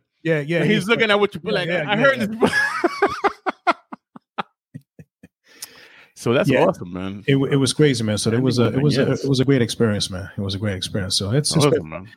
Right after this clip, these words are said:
Speaker 1: And I've, I've been noticing that, uh, that Willie's is kinda making a name. Like, like, last night they had the concert and all the guys were there. I saw
Speaker 2: Mm.
Speaker 1: pictures of Aponte there.
Speaker 2: Wow.
Speaker 1: I think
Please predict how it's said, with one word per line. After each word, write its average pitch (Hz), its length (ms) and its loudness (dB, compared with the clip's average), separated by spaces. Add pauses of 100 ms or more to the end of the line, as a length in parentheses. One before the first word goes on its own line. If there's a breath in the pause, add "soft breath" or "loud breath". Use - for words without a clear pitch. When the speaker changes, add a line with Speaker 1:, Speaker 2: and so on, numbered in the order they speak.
(160)
Speaker 1:
And 160 120 2
I've, 175 140 2
I've 185 120 2
been 269 160 4
noticing 285 440 2
that, 240 140 2
uh, 214 360 4 (680)
that 151 140 -2 (100)
Willie's 381 340 0
is 208 120 -4
kinda 262 260 -2
making 233 380 -2
a 180 40 0
name. 277 300 -2
Like, 160 160 0
like, 151 180 0
last 233 380 0
night 247 260 2
they 196 100 0
had 214 180 0
the 185 80 0
concert 202 580 0
and 170 180 2
all 254 220 2
the 214 100 2
guys 202 520 0
were 165 160 4
there. 247 320 -2 (360)
I 135 120 -8
saw 202 240 0
Speaker 2:
Mm. 185 120 -2
Speaker 1:
pictures 214 360 0
of 131 200 0
Aponte 240 640 2
there. 254 380 0 (320)
Speaker 2:
Wow. 113 260 2
Speaker 1:
I 98 40 0
think 165 180 -4